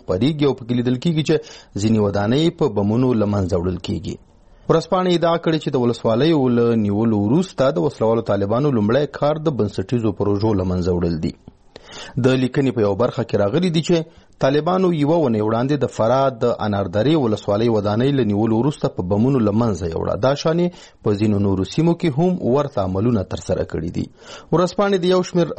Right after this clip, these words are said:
راپورونو پر بنسټ دا دعوه هم کړې چې طالبان په هرات کې د سلما بند د لمنځه وړلو په هڅه کې دي. وړاندې راغلي دي، د طالبانو له لوري د ورانولو دا کیسه ښایي په وروستیو څو ورځو خلاصه نه شي،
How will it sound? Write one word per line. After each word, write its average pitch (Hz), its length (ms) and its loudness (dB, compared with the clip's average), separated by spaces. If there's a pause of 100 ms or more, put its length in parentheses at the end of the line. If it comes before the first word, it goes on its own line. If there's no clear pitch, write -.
(120)
راپورونو 147 580 2
پر 107 220 0
بنسټ 113 500 -4
دا 120 160 4
دعوه 107 240 2
هم 160 140 2
کړې 175 280 0
چې - 160 -8
طالبان 104 460 0
په 117 100 2
هرات 135 320 0
کې 147 240 -2
د 101 140 -2
سلما 104 320 2 (160)
بند 135 260 -2
د 104 120 0
لمنځه 95 360 -2
وړلو 131 380 0
په - 100 0
هڅه 92 320 -4
کې 90 160 -6
دي. - 60 -12 (840)
وړاندې 113 320 2
راغلي 127 400 0
دي، 151 60 0 (280)
د 139 140 -2
طالبانو 190 460 0 (320)
له 147 160 4
لوري 170 320 2
د 135 100 2
ورانولو 117 480 0
دا 127 160 2
کیسه 127 300 -6
ښایي 139 260 0
په 120 120 0
وروستیو 135 520 0 (160)
څو 127 160 -2
ورځو 117 300 0
خلاصه 110 400 0
نه 131 80 -4
شي، 107 100 -4